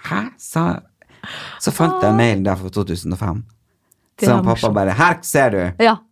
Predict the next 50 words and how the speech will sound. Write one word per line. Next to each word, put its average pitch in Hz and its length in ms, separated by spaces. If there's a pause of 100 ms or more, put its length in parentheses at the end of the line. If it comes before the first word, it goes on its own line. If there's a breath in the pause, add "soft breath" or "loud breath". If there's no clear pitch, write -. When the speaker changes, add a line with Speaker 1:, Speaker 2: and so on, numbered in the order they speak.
(160)
Speaker 2:
sånn 254 240
går 190 140
det. 175 160
Speaker 1:
Sånn 156 280
går 113 200
det." 87 240 (180)
Speaker 2:
Ja. 170 240
Speaker 1:
<laughs> - 1300
Speaker 2:
Og 247 100
du 247 80
som 208 80
Speaker 1:
Så - 80
Speaker 2:
bare 247 140
bor 233 160
alene 226 340
og 196 80
har 240 80
ingen 208 160
til 185 80
å - 40
passe 214 260
på - 120
deg, 127 160
eller? - 160
Speaker 1:
Nei, 233 460
Speaker 2:
Nei. 143 180
Speaker 1:
så - 180
herregud. 117 800 (460 loud breath)
Og, 117 200 (100)
eh, 78 500 (220)
ja, 131 120 (300)
og 127 120
så 127 100
sliten 131 400
som 107 100
jeg 113 120
har 107 40
vært, 160 240
så, 107 140 (500 soft breath)
så 117 140
er 110 100
det 143 120
jo 131 60
sånn 123 140
at 107 80
jeg - 80
plutselig 92 340
kan, 78 220
eh, 50 280
Speaker 2:
Sovne? 185 600